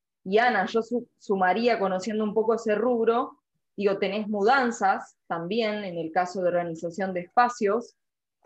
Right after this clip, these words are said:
y en el caso de, eh, organización digital ya lo vas a ir descubriendo y también te voy a ir mostrando mi experiencia, pero,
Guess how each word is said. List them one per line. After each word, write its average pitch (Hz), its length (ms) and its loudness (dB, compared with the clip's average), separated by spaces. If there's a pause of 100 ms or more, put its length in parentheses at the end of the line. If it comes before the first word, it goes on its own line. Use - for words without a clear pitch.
(200)
y 220 120 2
en 226 100 4
el 208 160 0
caso 285 340 2
de, 233 380 4
eh, 190 480 0
organización 196 640 -2
digital 240 460 0
ya 233 180 -4
lo 233 140 0
vas 226 180 0
a 240 60 -2
ir 208 100 -4
descubriendo 226 800 0
y 190 80 -2
también 175 280 -4
te 202 60 -2
voy 190 120 0
a - 20 2
ir 196 80 0
mostrando 196 480 -4
mi 175 100 -6
experiencia, 233 640 0
pero, 170 540 2